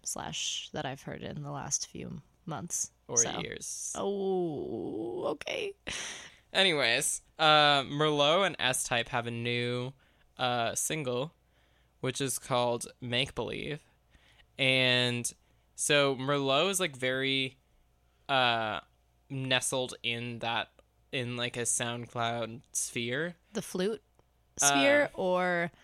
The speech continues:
Speaker 1: the beat boop sphere?
Speaker 2: More of the beat boop sphere.
Speaker 1: <laughs>
Speaker 2: They have some stuff associated with, uh,
Speaker 1: Its official name.
Speaker 2: Fractal Fantasy.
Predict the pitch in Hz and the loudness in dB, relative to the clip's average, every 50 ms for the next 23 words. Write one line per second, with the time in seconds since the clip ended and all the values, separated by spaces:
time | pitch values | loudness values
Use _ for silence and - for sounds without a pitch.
0 | - - _ _ _ _ _ - 196 190 151 185 180 180 - - 190 180 160 - | -20 -20 _ _ _ _ _ -4 -4 -4 -2 -2 -4 -4 -4 -2 -2 -2 0 2
1 | - - - 180 180 180 185 180 180 180 180 180 170 - _ _ _ _ _ - | 0 0 0 0 -2 -2 -2 0 0 -2 -2 -4 -6 -10 _ _ _ _ _ -12
2 | - 170 165 175 190 202 202 175 170 175 139 147 143 135 139 - 120 117 110 - | -6 -2 0 4 4 4 4 2 0 -2 0 0 0 0 0 -2 -4 -4 -4 -4
3 | - - - 104 85 - - - - - - 240 196 - 165 160 165 170 165 175 | -4 -2 -2 0 0 0 0 0 -2 -2 -2 -2 0 2 4 6 6 6 8 8
4 | 170 175 185 196 202 185 170 160 - - 196 190 170 - - - 143 139 135 - | 8 10 10 8 6 4 2 0 0 2 2 2 2 2 4 4 4 4 4 2
5 | - - 143 - - 127 123 - - 131 127 120 131 123 127 123 - - - - | -2 -2 0 2 2 2 2 2 0 0 0 0 2 2 0 0 -2 -2 -2 0
6 | 131 123 117 113 110 107 226 - 226 196 170 196 185 - - 185 175 170 160 156 | 2 2 2 2 0 0 0 0 -2 0 0 0 0 0 0 -2 -2 0 4 6
7 | 139 123 107 175 - 135 120 - 123 110 113 120 117 - 147 151 165 175 156 - | 6 6 6 4 2 2 2 2 0 0 0 -2 -2 -2 0 0 0 -2 -4 -8